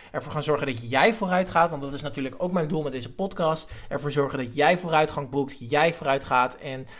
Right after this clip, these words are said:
ehm, ja, dat doe ik door middels, eh, van mijn, eh, van mijn kennis rondom het adverteren, eh, met jou te delen. Nou, als allereerste, eh, ik ga je direct het antwoord geven en dat is namelijk, eh, de sweet spot ligt vaak tussen de twee tot vier dagen.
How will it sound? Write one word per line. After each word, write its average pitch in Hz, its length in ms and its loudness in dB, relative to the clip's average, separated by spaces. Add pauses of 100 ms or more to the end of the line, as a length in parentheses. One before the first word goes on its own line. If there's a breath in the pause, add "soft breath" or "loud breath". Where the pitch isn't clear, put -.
(160 loud breath)
ehm, 123 380 -4 (1000)
ja, 175 320 0 (120)
dat 139 200 -2
doe 156 140 2
ik 139 60 -2
door 139 100 0
middels, 131 340 0
eh, 123 200 -2
van 135 120 -2
mijn, 120 260 -4
eh, 110 200 -4
van 160 180 -2
mijn 120 220 -6
kennis 196 300 2
rondom 131 300 -6
het 127 100 -8
adverteren, 156 560 -6 (380 loud breath)
eh, 120 240 0
met 120 180 -6
jou 113 140 -4
te - 80 -16
delen. 110 280 -4 (500 loud breath)
Nou, 127 180 4
als 151 200 0
allereerste, 202 560 4
eh, 175 460 6
ik 151 80 -2
ga 175 120 2
je 165 120 4
direct 170 280 -2
het 185 100 -4
antwoord 175 340 0
geven 156 300 6
en 143 60 0
dat 147 100 -2
is 147 60 -10
namelijk, 143 380 -2
eh, - 180 -8
de 131 80 -6
sweet 214 300 0
spot 175 260 6
ligt 147 220 -4
vaak 170 260 2
tussen 151 200 -6
de 135 160 -8
twee 190 380 4
tot 170 180 -8
vier 156 400 0
dagen. 123 540 0